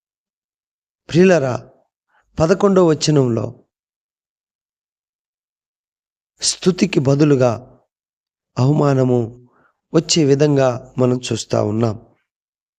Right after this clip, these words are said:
కాబట్టి ఈ ఉదయకాల సమయంలో ఈరోజు మరి నీవు కూడా,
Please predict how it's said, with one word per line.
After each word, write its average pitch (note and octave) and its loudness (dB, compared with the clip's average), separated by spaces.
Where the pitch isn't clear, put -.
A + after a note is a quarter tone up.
కాబట్టి F3+ 0
ఈ D#3 4
ఉదయకాల D3+ 0
సమయంలో D#3+ 0
ఈరోజు D3 2
మరి B2+ 0
నీవు E3 4
కూడా, A2 -2